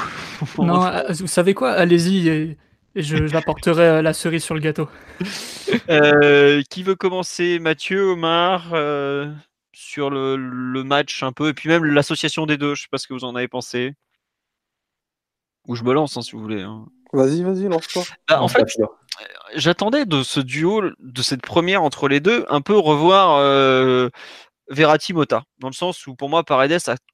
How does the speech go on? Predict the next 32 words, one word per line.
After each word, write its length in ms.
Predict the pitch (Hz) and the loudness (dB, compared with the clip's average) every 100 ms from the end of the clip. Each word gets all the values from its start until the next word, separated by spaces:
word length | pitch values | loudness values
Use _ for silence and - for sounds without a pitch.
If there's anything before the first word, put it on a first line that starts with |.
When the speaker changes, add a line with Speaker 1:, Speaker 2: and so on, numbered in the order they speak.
| _ _ - | _ _ -6
Speaker 1:
complètement 600 | 226 196 175 165 175 170 | -6 -2 -2 -2 -2 -2
les 100 | 143 | 0
caractéristiques 600 | 135 139 143 143 - 170 | -2 -2 -4 -6 -10 -6
pour 120 | 143 | -6
être 60 | 143 | -4
le 100 | 135 | -8
successeur 560 | 147 - 139 - 143 | -10 -10 -8 -6 -6
de 100 | 131 | -6
Mota, 440 | 127 135 - 151 156 | -6 -4 2 2 2
notamment 440 | 123 127 131 143 | -2 -4 -2 -2
l'impact 420 | 131 127 147 - | -2 -2 -4 -6
sur 200 | - 127 | -10 -8
le 100 | 117 | -6
jeu. 180 | 104 104 - - - - - _ _ _ _ | -8 -12 -16 -20 -20 -20 -20 _ _ _ _
Et 160 | 190 208 | 2 4
en 100 | 170 | 4
fait, 360 | 233 226 _ _ _ _ - | 2 0 _ _ _ _ -4
euh, 280 | 131 131 127 | 0 2 0
bah, 100 | 120 | -2
j'ai 120 | 120 | -6
pas 100 | 170 | -6
vu 100 | 143 | -6
ça. 200 | - 151 202 _ - - _ 139 | -4 -6 -6 _ -20 -20 _ -8
J'ai 160 | 147 | -2
pas 160 | 190 220 | 2 4
aimé 160 | 214 | 4
la 120 | 214 156 | 2 2
façon 300 | 160 - 196 | 0 -4 -10
qu'ils 220 | 156 147 | -8 -6
ont 100 | 160 | -6
eu 320 | 190 190 185 | -6 -8 -10
de, 880 | 139 135 131 127 127 123 123 120 | -8 -6 -4 -6 -6 -6 -6 -6